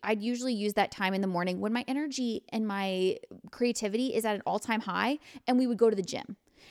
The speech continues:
And that worked for me for a long time because I was really trying to get back into working out every day. So I needed that, like, discipline and energy to go towards the thing that was gonna be the hardest for me to, like, get motivated to do, which was work out.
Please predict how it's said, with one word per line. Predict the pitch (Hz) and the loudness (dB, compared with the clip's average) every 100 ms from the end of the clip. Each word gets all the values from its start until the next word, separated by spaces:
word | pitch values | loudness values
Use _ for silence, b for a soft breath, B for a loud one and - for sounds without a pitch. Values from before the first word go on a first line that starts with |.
| 269 - | -12 0
And | 254 240 233 | 4 4 4
that | 247 | 2
worked | 247 453 - | 2 0 -2
for | 294 | 0
me | 247 | 0
for | 240 220 | 4 4
a | |
long | 214 233 | 6 4
time | 233 269 277 | 4 2 2
because | 233 226 208 190 185 - _ _ | 0 0 2 2 -2 -12 _ _
I | 196 | 4
was | 220 196 | 4 4
really | 214 247 240 | 4 4 2
trying | - 185 196 202 | 0 0 0 0
to | 185 | 2
get | 190 - | 2 2
back | 175 196 | -2 0
into | 185 | 0
working | 170 185 151 | 0 0 0
out | 175 | 0
every | 202 | 2
day. | 226 262 | 2 2
So | 240 | 2
I | 208 | 2
needed | 202 208 233 208 | 2 2 6 6
that, | 196 - | 4 0
like, | 196 190 - _ - | 0 0 -4 _ -4
discipline | 196 185 214 - 220 214 220 b b b - | -2 0 0 0 2 2 0 b b b -4
and | 190 175 - | 0 0 2
energy | 180 196 202 202 | 4 4 4 2
to | 196 | 2
go | 180 185 | 4 4
towards | - 185 180 | 4 0 2
the | 185 | -2
thing | - 180 | 0 0
that | 175 | 0
was | 180 | -2
gonna | 185 170 | -2 0
be | |
the | 165 | 0
hardest | 175 151 180 - | 0 -2 -2 -2
for | |
me | 180 | -2
to, | 165 160 | 2 2
like, | 160 - | 2 0
get | 160 | -2
motivated | 175 175 175 175 | -2 0 -2 -4
to | 175 | -2
do, | 180 | -2
which | 190 - | -2 -6
was | 175 | -6
work | 165 - | -6 -4
out. | 139 | -8